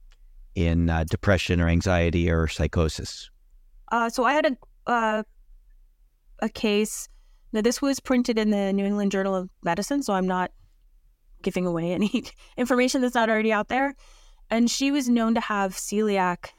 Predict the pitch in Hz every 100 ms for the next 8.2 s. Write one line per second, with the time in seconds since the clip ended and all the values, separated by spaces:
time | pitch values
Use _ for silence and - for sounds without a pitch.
0 | _ - 185 180 170 165 170 - - 190
1 | 180 180 - 190 180 175 - 180 - 175
2 | 180 185 - - - - _ - - -
3 | - 190 185 185 190 185 185 - 220 226
4 | 214 - - 202 202 196 185 180 180 175
5 | 180 185 - - - 185 175 165 165 165
6 | - - - - 175 175 175 165 180 170
7 | 170 165 170 - 185 180 175 - - 180
8 | 175 170